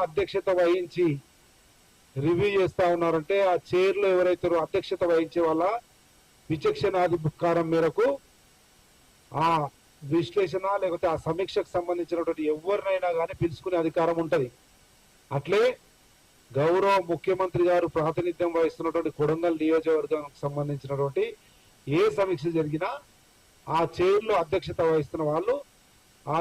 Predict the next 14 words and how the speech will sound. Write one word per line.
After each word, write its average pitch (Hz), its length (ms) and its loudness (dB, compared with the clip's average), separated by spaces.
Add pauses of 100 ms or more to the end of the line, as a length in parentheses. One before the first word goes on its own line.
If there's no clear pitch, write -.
నియోజకవర్గ 175 600 2 (500)
అధికారిగా 185 680 2
ఇన్ఛార్జిగా 170 540 0
ఉన్నటువంటి 160 420 0 (1160)
తిరుపతి 165 360 0
రెడ్డి 175 200 0
గారిని 170 300 0
పిలుచుకోవడం 165 540 -2 (540)
సర్వసాధారణం. 175 840 2 (1300)
నేను 185 220 2
వీళ్ళకు 175 240 0 (100)
తెలియదు 180 360 0
అని 180 160 0
అనుకోను, 170 280 0